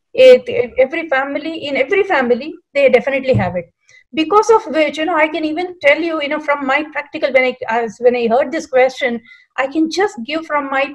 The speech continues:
practical experience. I have handled the cases, and one of the cases which is very special and which I remember in this context is, uh, one of my clients, she was about eight, seventy-five years of age when she came to me,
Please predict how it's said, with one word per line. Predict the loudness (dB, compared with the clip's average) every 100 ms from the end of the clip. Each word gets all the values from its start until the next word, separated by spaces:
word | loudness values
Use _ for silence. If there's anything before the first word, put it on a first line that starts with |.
| -4
practical | -4 -4 -6 -6 -6
experience. | -16 -10 -6 0 2 0 -6 _ _ 0
I | 2
have | 2
handled | -2 0 0 0 -2 -4
the |
cases, | 4 6 6 4 2 -2 _ _ -2
and | -2 0 4
one | 6 6
of | 2 0
the | -4
cases | -4 -8 -8 -8
which | -8
is | -8
very | -2 0 0
special | 2 2 2 0 -4
and | -6
which | -6
I | 2 6 6 4
remember | 0 2 4 4 2
in | -2 -2 -2
this | -4 -4
context | -2 -2 2 2 2 -4
is, | -4 -6 _ _ _ _ _ _ -2
uh, | 2
one | 4 4
of | 2
my | 0 0
clients, | 0 0 2 0 -2
she | -8 -8
was | -2 -2 -2
about | 2 4 4 -2
eight, | -6 -6 -8
seventy-five | 0 2 2 0 -6 0 0 0 0
years | 4 6 4
of | -2
age | -2 0 0 -2 -4
when | -4
she | -2 -4
came | -2 -4
to | -4
me, | -12